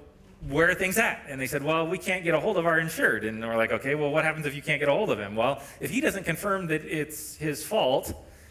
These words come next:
then you're on your own." <laughs> No leverage, <laughs> right?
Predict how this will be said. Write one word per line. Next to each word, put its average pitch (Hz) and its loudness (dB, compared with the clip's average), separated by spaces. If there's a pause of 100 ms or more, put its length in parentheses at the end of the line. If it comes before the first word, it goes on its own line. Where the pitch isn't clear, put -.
(140)
then 151 0 (340)
you're 160 0
on 139 -2
your 139 2
own." 120 -2
<laughs> - -20 (1700)
No 147 2 (320)
leverage, 110 -2 (800)
<laughs> - -20
right? 139 0